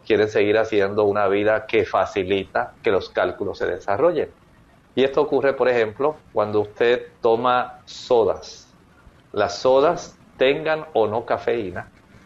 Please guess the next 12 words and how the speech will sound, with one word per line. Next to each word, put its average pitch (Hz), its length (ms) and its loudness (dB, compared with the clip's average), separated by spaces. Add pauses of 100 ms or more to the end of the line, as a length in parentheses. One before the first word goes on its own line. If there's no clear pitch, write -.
(260)
tienen 143 460 0
abundante 107 680 2
ácido 110 300 0
fosfórico 113 720 -2
que 110 140 2
facilita 110 960 -4 (560)
el 143 160 2
que 151 120 0
usted 131 440 2
pueda 127 560 2
perder 120 720 2 (680)
del, 110 720 2